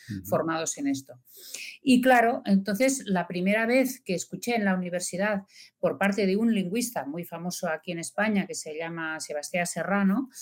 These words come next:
Speaker 2: escuché de él hablar de comunicación no verbal, bueno, a mí se me abrió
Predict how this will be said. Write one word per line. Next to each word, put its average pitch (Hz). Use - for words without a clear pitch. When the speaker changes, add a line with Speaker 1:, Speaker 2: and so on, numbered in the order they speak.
Speaker 2:
escuché 208
de 196
él 214
hablar 196
de 185
comunicación 160
no 185
verbal, 202
bueno, 160
a -
mí 294
se -
me 185
abrió 180